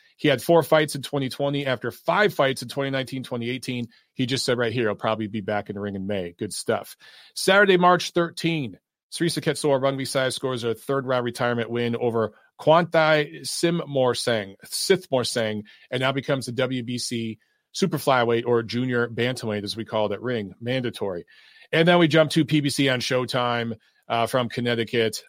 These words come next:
On the undercard, Kudratio Abdukokorov, an Uzbek native, scored a retirement three win. Uh, he is a prospect to keep an eye on. He is now eighteen and oh with ten knockouts. But in the main event, David Benavidez makes the super middleweight limit,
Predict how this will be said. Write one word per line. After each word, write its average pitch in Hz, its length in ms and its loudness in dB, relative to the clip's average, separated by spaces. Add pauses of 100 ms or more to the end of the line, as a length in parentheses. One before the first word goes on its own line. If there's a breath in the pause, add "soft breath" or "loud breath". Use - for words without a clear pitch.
On 143 160 2
the 123 160 -2
undercard, 143 680 4 (140)
Kudratio 180 960 2 (140)
Abdukokorov, 147 1080 0
an 120 100 -10
Uzbek 135 420 0 (100)
native, 123 500 0 (360 soft breath)
scored 135 360 2
a 127 180 0
retirement 135 580 0
three 131 240 -6
win. 123 440 -2
Uh, 117 140 -4
he 135 180 -2
is 131 140 -2
a 120 40 -8
prospect 127 500 -4
to 120 80 -12
keep - 200 -8
an 117 80 -8
eye 131 220 0
on. 131 160 0
He 123 140 -4
is 113 100 -4
now 113 160 -4
eighteen 123 300 -8
and 113 80 -4
oh 110 80 -2
with 107 160 -8
ten 110 140 -6
knockouts. 110 440 -6
But - 140 -10
in 202 140 2
the 190 80 0
main 156 220 0
event, 127 420 -2 (460 soft breath)
David 190 380 2
Benavidez 170 640 0
makes 151 600 -4 (360)
the 147 140 -2
super 175 520 0
middleweight 151 600 0
limit, 123 460 -8